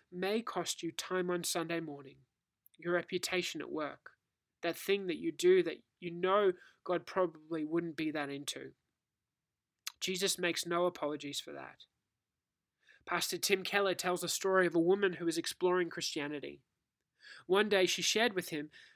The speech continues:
what scared her most about Jesus. "If I was saved by my good works," she said, "then there would be a limit to what God could ask of me or put me through. I would be like a taxpayer with rights. I would have done my duty,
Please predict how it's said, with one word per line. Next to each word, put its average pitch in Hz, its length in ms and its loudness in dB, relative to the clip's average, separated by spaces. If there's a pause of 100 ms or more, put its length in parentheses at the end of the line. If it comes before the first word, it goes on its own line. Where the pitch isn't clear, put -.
(100)
what 175 200 0
scared 190 360 4
her 180 140 -4
most 160 400 0
about 147 280 -8
Jesus. 139 640 -8 (1500)
"If 190 160 -4
I 233 120 6
was 220 140 0
saved 202 540 0 (100)
by 170 140 0
my 160 160 0
good 220 260 -2
works," 151 280 0
she - 140 -8
said, 135 380 -10 (760)
"then 180 120 0
there 202 120 8
would 196 120 8
be 208 120 2
a 196 60 6
limit 226 340 2
to 185 100 -2
what 180 220 0
God 202 260 0
could 185 140 -6
ask 190 360 4
of 151 100 -6
me 139 300 -12 (260)
or 175 120 0
put - 220 -6
me 156 120 -10
through. 139 380 -12 (1000)
I 185 100 8
would 190 120 6
be 208 140 4
like 196 180 0
a 185 60 2
taxpayer 170 640 2
with 165 180 -4
rights. - 640 2 (760)
I 185 100 6
would 202 120 8
have 180 120 0
done 214 240 6
my 233 160 6
duty, 160 500 -4